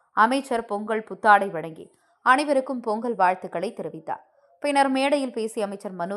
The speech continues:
தங்கராஜ், "உங்களை அசிங்கமாக பேசுவது கலாச்சாரமா? இந்த கலாச்சாரத்தை பாதுகாக்க வேண்டுமா? இந்த கலாச்சாரத்தை உடைக்க வேண்டும். ஒரு பெண்களை பாதுகாக்க முடியாத ஒரு கலாச்சாரத்தை தூக்கி நிறுத்தி பாதுகாக்க முடியும் என்றால் எப்படி பாதுகாக்க முடியும்?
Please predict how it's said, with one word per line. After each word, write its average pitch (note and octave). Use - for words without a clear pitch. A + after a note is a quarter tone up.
தங்கராஜ், E3
"உங்களை B3
அசிங்கமாக A3
பேசுவது F3+
கலாச்சாரமா? F#3+
இந்த C4
கலாச்சாரத்தை D4
பாதுகாக்க G#3
வேண்டுமா? E3
இந்த C4
கலாச்சாரத்தை C#4+
உடைக்க G3+
வேண்டும். D#3+
ஒரு G#3
பெண்களை C4+
பாதுகாக்க A#3
முடியாத G#3+
ஒரு F#3
கலாச்சாரத்தை F#3+
தூக்கி E4+
நிறுத்தி C4
பாதுகாக்க A3+
முடியும் G#3
என்றால் A3
எப்படி C4
பாதுகாக்க G#3+
முடியும்? E3